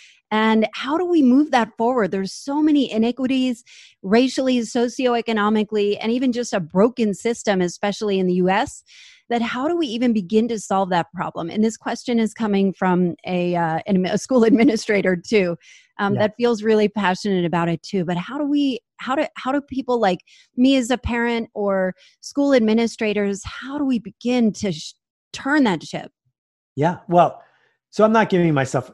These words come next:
Speaker 2: as much credit as you are. Thank you. Um, I didn't lay out exactly how to solve the problem, but I did lay out what the problem is.
Speaker 1: Mm.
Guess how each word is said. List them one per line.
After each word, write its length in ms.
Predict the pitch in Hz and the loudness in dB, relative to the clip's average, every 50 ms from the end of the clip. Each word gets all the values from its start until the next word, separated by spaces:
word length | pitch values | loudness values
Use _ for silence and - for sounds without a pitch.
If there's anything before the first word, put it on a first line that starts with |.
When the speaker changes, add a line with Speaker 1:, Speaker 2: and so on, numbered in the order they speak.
| _ | _
Speaker 2:
as 100 | - 117 | -8 -6
much 200 | 131 131 120 - | -4 -4 -6 -6
credit 320 | - - 131 120 113 110 107 | -6 -6 -6 -6 -6 -8 -12
as 160 | 107 101 104 | -12 -10 -8
you 140 | 131 127 113 | -6 -6 -6
are. 100 | 104 110 | -8 -10
Thank 320 | 107 _ 117 117 120 - | -12 _ -10 -10 -8 -10
you. 240 | 110 104 101 110 123 _ _ | -12 -14 -14 -16 -18 _ _
Um, 340 | - 120 113 113 110 107 101 _ _ _ _ _ _ _ _ | -10 -10 -8 -8 -10 -10 -14 _ _ _ _ _ _ _ _
I 100 | 156 170 | 2 4
didn't 200 | 180 175 156 143 | 4 4 4 2
lay 180 | 139 135 127 | 2 0 0
out 160 | 123 113 110 113 | -2 -2 -4 -6
exactly 420 | 107 98 117 104 98 - - 117 | -8 -10 -10 -12 -12 -14 -16 -16
how 80 | 85 101 | -16 -16
to 120 | 101 107 | -18 -18
solve 260 | - - 113 110 123 | -20 -20 -20 -20 -20
the 40 | 147 | -20
problem, 360 | _ _ 139 127 139 156 165 180 _ _ _ | _ _ -20 -20 -20 -20 -20 -20 _ _ _
but 100 | - 139 | -6 -4
I 100 | 135 123 | -4 -2
did 180 | 117 135 151 151 | 0 -2 0 0
lay 160 | 151 135 127 | 0 -2 -2
out 200 | 120 117 117 - | -4 -6 -8 -10
what 100 | 120 - | -14 -16
the 80 | - 107 | -16 -12
problem 340 | - 127 117 107 104 101 | -10 -10 -10 -10 -12 -12
is. 320 | 113 131 127 123 _ _ _ _ _ _ - | -12 -12 -12 -14 _ _ _ _ _ _ -8
Speaker 1:
Mm. 240 | 185 170 147 139 139 | -6 -6 -6 -6 -10